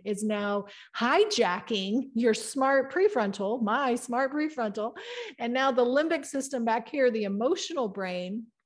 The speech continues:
is, uh, fire alarms just going off really intense. And so it's creating filters and perceptions. So one, a great time to do a board meeting is when you notice you get triggered. <sighs>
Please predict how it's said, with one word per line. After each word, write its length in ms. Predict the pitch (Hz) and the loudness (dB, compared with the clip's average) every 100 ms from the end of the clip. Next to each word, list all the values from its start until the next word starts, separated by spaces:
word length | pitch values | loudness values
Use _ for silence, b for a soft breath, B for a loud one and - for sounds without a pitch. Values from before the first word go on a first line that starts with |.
| _ _ _ - | _ _ _ 0
is, 240 | 254 220 226 | 2 4 0
uh, 120 | - 208 196 208 | -2 -2 -2 -2
fire 280 | 233 254 240 | 2 4 4
alarms 520 | 196 185 175 190 - | 4 0 -4 -8 -8
just 220 | 214 214 190 | -2 -2 2
going 380 | 233 226 214 | 4 4 4
off 320 | 196 190 214 208 | 2 0 -4 -4
really 260 | 202 190 | -2 0
intense. 520 | 175 185 220 202 - - B B | -2 -2 -4 -4 -8 -14 B B
And 120 | 226 | 0
so 100 | 233 | 4
it's 140 | 240 - | 4 4
creating 640 | - - 262 277 330 294 | -4 -2 2 2 2 0
filters 480 | 269 254 233 240 226 | 2 2 2 2 0
and 120 | 202 | -2
perceptions. 760 | 196 208 - - - 175 185 - | -2 -6 -4 -6 -6 -10 -10 -2
So 140 | 233 | 0
one, 480 | 208 302 339 185 247 403 _ _ - | 2 2 2 0 -2 -8 _ _ -10
a 60 | 196 | -8
great 460 | 175 190 214 262 | -6 -2 0 0
time 300 | - 277 254 | -2 0 2
to 100 | 240 | 2
do 160 | 220 208 | 2 2
a 60 | 196 | 2
board 300 | 226 262 220 | 2 2 0
meeting 380 | 180 180 180 | -6 -6 -8
is 180 | 190 180 | -8 -8
when 380 | 180 190 208 220 | -6 -2 2 4
you 120 | 226 | 4
notice 400 | 202 175 170 - | 2 0 -4 -8
you 60 | 175 | -6
get 160 | 165 | -6
triggered. 360 | - - - - _ _ _ _ _ _ _ B B B B B B _ _ _ _ _ _ _ | -6 -12 -14 -16 _ _ _ _ _ _ _ B B B B B B _ _ _ _ _ _ _
<sighs> 60 | - | -20